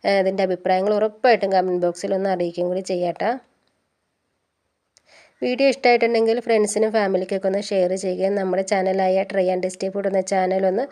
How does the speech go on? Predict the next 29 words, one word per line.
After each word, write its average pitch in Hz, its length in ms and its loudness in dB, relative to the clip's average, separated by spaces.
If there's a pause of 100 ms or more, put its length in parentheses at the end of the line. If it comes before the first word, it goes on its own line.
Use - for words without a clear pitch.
(260)
സപ്പോർട്ട് 247 420 0
ചെയ്യുകയും 180 280 -2
കൂടി 170 120 -4
ചെയ്യാം 165 320 -6
ട്ടോ. 202 140 -2 (760)
അപ്പോൾ 208 200 -2
ലൈക്ക് 196 260 0
ചെയ്യാനും 190 400 -2
ഷെയർ 196 320 0
ചെയ്യാനും 190 320 0
ഒന്നും 202 160 -2
മറന്നു 190 280 -2
പോകണ്ട. 185 360 -2 (200)
അപ്പോൾ 202 200 -4
ഇന്നത്തെ 190 480 -2
വീഡിയോ 208 240 2
ഇത്രയേ 196 220 -4
ഉള്ളൂ 185 140 -2
ട്ടോ 190 100 -2
ഫ്രണ്ട്സ്. 190 320 -2
ഇനിയിപ്പോൾ 190 260 -2
നമുക്ക് 196 280 -2
വ്യത്യസ്തവും 202 560 -4
രുചികരവുമായിട്ടുള്ള 190 840 0
പുതിയൊരു 190 440 -2
വീഡിയോയിൽ 185 420 -2
കാണാം. 190 420 -2 (1500)
അതുവരെ 226 380 2
എല്ലാവർക്കും 196 720 -2